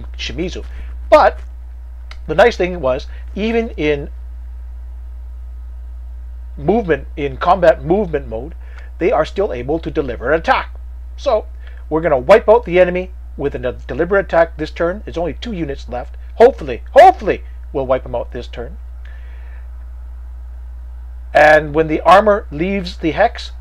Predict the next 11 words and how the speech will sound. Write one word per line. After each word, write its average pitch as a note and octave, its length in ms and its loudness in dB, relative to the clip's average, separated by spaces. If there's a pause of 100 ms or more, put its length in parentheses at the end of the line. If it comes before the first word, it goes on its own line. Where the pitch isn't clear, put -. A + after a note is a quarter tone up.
(140)
then E3 520 2
we D#3+ 160 -6
can C3+ 220 -8
get F3 160 2
on F#3 160 6
the E3 60 -2
train F3+ 460 -4 (320)
and C#3 160 -2
move D3+ 220 -4
down. C3 240 4 (340)
Armor, A#3+ 480 8